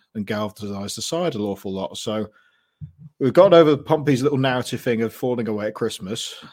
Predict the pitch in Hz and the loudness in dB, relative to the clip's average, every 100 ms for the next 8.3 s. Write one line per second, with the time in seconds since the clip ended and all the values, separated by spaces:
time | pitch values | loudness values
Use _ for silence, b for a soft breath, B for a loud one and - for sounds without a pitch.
0 | - 110 110 107 104 104 101 - 110 - | -14 -8 -6 -6 -6 -8 -10 -14 -14 -14
1 | 98 - 117 110 - 104 110 120 - 127 | -14 -10 -6 -6 -6 -8 -6 -6 -4 -4
2 | 113 110 B B B B 127 117 110 - | -4 -8 B B B B -4 -2 -2 -4
3 | 110 117 104 107 98 _ _ _ 123 117 | -6 -4 -2 -4 -8 _ _ _ -4 -2
4 | 117 107 107 110 107 - 113 113 113 107 | -2 -2 -4 -6 -8 -6 -4 -4 -6 -8
5 | - 113 104 101 95 _ _ _ _ _ | -8 -8 -6 -8 -10 _ _ _ _ _
6 | - 113 107 98 - 110 104 113 104 98 | -6 -2 -2 -4 -6 -6 -6 -4 -6 -6
7 | 95 90 - 92 95 - 98 95 95 - | -12 -14 -12 -12 -12 -18 -14 -12 -12 -12
8 | 190 95 - | -12 -12 -16